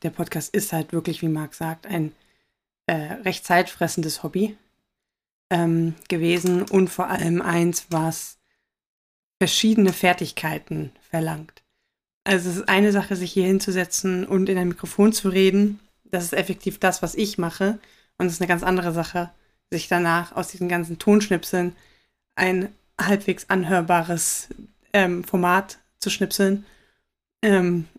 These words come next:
und da irgendwie das technische Know-how zu entwickeln oder zu haben. Und da bin ich halt zum Beispiel komplett raus.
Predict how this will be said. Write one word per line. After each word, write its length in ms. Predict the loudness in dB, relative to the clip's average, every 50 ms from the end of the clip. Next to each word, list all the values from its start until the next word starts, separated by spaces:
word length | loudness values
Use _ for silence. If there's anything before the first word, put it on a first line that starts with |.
| _ 0
und 160 | 0 2 2
da 80 | 4
irgendwie 280 | 4 4 4 2 0 0
das 160 | -2 -4 -4
technische 380 | -4 -4 -2 -2 -2 0 0 0
Know-how 400 | 0 0 0 2 2 4 2 2
zu 160 | 0 0 0
entwickeln 600 | 0 0 -2 -4 -8 -8 -4 -2 0 0 0 0
oder 180 | -2 -4 -6 -8
zu 200 | -8 -8 -8 -4
haben. 340 | -4 -2 -2 0 -2 -2 -4 -8 -14 -20 _ _ _ _ _ _ _ 2
Und 200 | 2 4 4 4
da 100 | 2 2
bin 160 | 2 0 0
ich 140 | -2 -2 -4
halt 140 | -6 -6
zum 100 | -6 -8
Beispiel 240 | -8 -8 -8 -10 -12
komplett 560 | -10 -8 -8 -8 -8 -8 -10 -12 -12 -12 -14
raus. 340 | -18 -18 -18 -20 -20 -20 -20